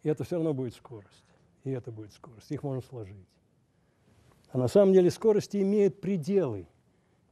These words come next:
И они могут рассматриваться как точки на плоскости Лобачевского. И при этом суммирование абсолютно однозначно естественное. Есть суммирование, которое нашёл Эйнштейн.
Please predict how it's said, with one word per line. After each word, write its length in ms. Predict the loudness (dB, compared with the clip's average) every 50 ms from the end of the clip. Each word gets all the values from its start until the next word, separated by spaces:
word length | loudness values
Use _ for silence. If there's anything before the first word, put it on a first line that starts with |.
| _ -6
И 60 | -2
они 340 | 0 2 2 2 0 -2 -4 _ _ _ _ _ _ _ _ _ _ _ _
могут 340 | -4 -2 0 0 0 -2 -4
рассматриваться 720 | -4 -6 -6 -4 -4 -4 -2 -2 -2 -2 -2 -4 -4 -8 -12
как 240 | -12 -12 -12 -12 -18 _ _ 4
точки 520 | 6 6 6 4 0 -10 -8 -8 -8 -10 _ _ _ _ _ _ _ _ _ _ _ _ _ _
на 160 | -2 0 0 0
плоскости 540 | 2 2 2 2 2 0 -6 -6 -4 -4
Лобачевского. 720 | -4 -2 -2 -4 -6 -6 -6 -8 -8 -10 -14 _ -20 _ _ _ _ _ _ _ _ _ _ _ _ _ _ _ _ _ _ -6
И 80 | -4 2
при 160 | 6 8 8
этом 220 | 8 8 6 4
суммирование 1040 | 2 0 0 2 4 4 6 6 6 6 6 6 4 4 2 0 -2 -4 -6 -8 -10 -16 _ _ _ _ _ _ _ _ -8
абсолютно 640 | -8 -6 -4 -2 0 2 2 2 2 2 0 0
однозначно 800 | 0 0 0 2 2 2 2 2 2 2 2 2 0 0 -2 -2
естественное. 960 | -2 -2 -4 -6 -6 -4 -4 -4 -4 -4 -10 -12 -12 -10 -10 -12 -14 -16 -20 _ _ _ _ _ _ _ _ _
Есть 220 | -6 -4 -4 -4 -6
суммирование, 580 | -6 -6 -4 -4 -4 -4 -6 -6 -8 -8 -8
которое 340 | -10 -10 -10 -10 -10 -10 -10
нашёл 360 | -10 -12 -14 -14 -16 -16 -14
Эйнштейн. 480 | -14 -16 -16 -18 -18 -20 -20 -18 -20